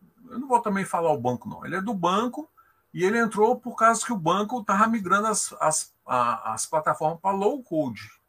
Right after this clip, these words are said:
E ele viu o curso, comprou, gostou, comprou a área premium, e ele falou assim, "Ó, hoje tudo é no code lá no banco." Por quê? Porque o, o próprio analista, ele senta e desenvolve o que ele precisa.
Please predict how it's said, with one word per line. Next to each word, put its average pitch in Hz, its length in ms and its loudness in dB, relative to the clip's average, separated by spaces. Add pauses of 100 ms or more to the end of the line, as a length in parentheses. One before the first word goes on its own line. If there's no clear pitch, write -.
(640)
E 160 80 -6
ele 220 160 0
viu 220 200 -2
o - 40 -4
curso, 240 420 -6
comprou, 208 760 -2
gostou, 165 520 -4
comprou 160 300 -4
a 160 80 4
área 165 160 0
premium, 202 500 -6 (520)
e 160 120 -8
ele 214 320 0
falou 214 240 0
assim, 214 180 0
"Ó, 185 220 4
hoje 220 360 -2
tudo 247 220 -4
é 311 60 0
no 415 200 0
code 220 300 2
lá 226 140 4
no 233 100 0
banco." 185 340 0
Por 311 140 -4
quê? 277 140 -4
Porque 247 220 -4
o, 214 400 -6
o 196 40 -8
próprio 285 340 4
analista, 240 540 6
ele 233 160 -4
senta 247 380 2
e 262 40 -8
desenvolve 247 540 2
o - 20 -8
que 262 80 -6
ele 247 120 -4
precisa. 202 680 -6